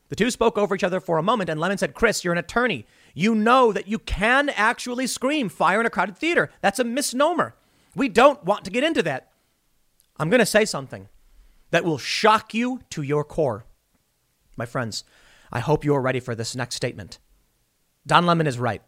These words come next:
<laughs> I said it. No, he is. He is. And I'm, I'm kidding, you know, but Don Lemon is correct.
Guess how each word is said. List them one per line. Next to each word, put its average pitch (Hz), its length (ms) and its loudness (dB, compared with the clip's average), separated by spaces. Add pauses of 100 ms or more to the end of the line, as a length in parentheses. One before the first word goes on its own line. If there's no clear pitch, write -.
(240)
<laughs> - 280 -20
I - 920 -2
said 262 240 -2
it. 220 140 -6 (320)
No, 135 140 4
he 294 160 2
is. 147 200 0
He 185 120 -2
is. 127 180 -6 (160)
And 247 120 2
I'm, 226 100 -2 (100)
I'm 226 140 -2
kidding, 160 380 -2
you 160 60 -2
know, 160 100 0
but 151 180 -8
Don 175 160 4
Lemon 170 180 -2
is 165 80 -4
correct. - 360 -2